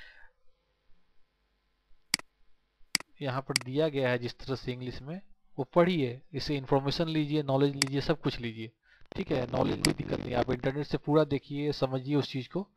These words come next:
लेकिन लिखना है आपको अपने शब्दों में।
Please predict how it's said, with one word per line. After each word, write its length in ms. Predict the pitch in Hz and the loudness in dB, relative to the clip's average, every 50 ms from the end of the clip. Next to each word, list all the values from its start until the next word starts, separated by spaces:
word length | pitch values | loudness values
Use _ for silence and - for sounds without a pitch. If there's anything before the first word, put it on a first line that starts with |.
| - - - - - - - - - - - - - - - 131 | -20 -20 -20 -20 -20 -20 -18 -12 -6 -4 -4 -4 -6 -6 -6 -2
लेकिन 380 | 127 135 143 139 156 170 160 131 | 0 0 0 0 -2 -4 -4 -4
लिखना 340 | 131 135 131 - 156 175 190 | -2 0 0 0 0 0 -2
है 160 | 190 175 160 | -2 -2 -2
आपको 340 | 139 131 131 - - - 135 | -4 -4 -6 -4 0 2 2
अपने 220 | 123 - 135 131 117 | 2 0 -4 -6 -6
शब्दों 340 | - 123 110 113 110 110 107 | -6 -8 -8 -6 -6 -6 -6
में। 180 | 110 110 113 | -6 -10 -14